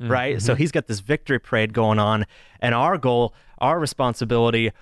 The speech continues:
Speaker 2: our motivation is to go out and proclaim, "Hey, the king's come now.
Speaker 1: Yeah.
Speaker 2: Like, come, come and be a part of what, what God
Speaker 1: Yeah.
Speaker 2: is doing in the world. The king has had victory.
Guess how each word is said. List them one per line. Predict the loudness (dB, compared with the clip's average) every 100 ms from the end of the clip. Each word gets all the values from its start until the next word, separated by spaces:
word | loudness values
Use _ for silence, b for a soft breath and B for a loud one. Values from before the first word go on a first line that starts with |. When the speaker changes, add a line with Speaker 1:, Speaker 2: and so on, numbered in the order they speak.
| b
Speaker 2:
our | 0 0
motivation | 2 0 2 0 0 -2
is | -2
to | -4
go | -4 0 2 2
out | 2 0
and | -2
proclaim, | -2 -2 0 0 2 -2 b b -4
"Hey, | -2 -4 -8 _ _ _ _ _ _
the | -6
king's | 0 0 0 -2
come | -2 0 0
now. | 0 -2 _ -4
Speaker 1:
Yeah. |
Speaker 2:
Like, | -2 -2 -2
come, | 0 0 0 -2 -4 _ _ -2
come | 0 2
and | 0
be | 2
a | 0
part | 0 0 2
of | 0
what, | 2 0 2
what | 0 2
God | 2 2
Speaker 1:
Yeah. |
Speaker 2:
is | 0
doing | 0 0
in | 2
the |
world. | 2 2
The | 0
king | -2 0 0
has | 0 -2
had | -4
victory. | -2 -4 -4 -4 -2 -4